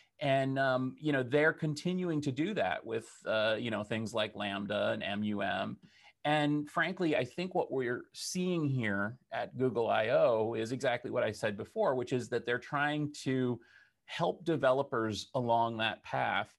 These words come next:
so that other people can be as big users of M L as Google themselves are.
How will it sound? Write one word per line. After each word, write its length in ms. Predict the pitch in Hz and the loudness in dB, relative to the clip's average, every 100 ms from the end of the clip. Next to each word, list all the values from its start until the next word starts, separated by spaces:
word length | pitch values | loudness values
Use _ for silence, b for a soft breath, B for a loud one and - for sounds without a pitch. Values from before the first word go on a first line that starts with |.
| _ _ _ | _ _ _
so 200 | - 127 | -2 2
that 180 | 123 120 | 2 2
other 260 | 139 160 170 | 2 2 2
people 420 | - 147 120 113 | 0 -2 0 0
can 300 | 113 123 110 | -2 -2 -2
be 260 | 117 113 110 | -2 0 0
as 160 | 107 | 0
big 300 | 101 117 113 | -2 -2 0
users 340 | 110 107 113 107 | -2 -2 -2 0
of 120 | 107 | 0
M 180 | 110 104 | 0 0
L 240 | 101 98 | 0 0
as 160 | 104 98 | -2 -2
Google 320 | 110 101 104 | -2 -2 -2
themselves 580 | 104 104 113 104 98 - | -2 2 2 2 -2 -8
are. 340 | - - - | -8 -8 -10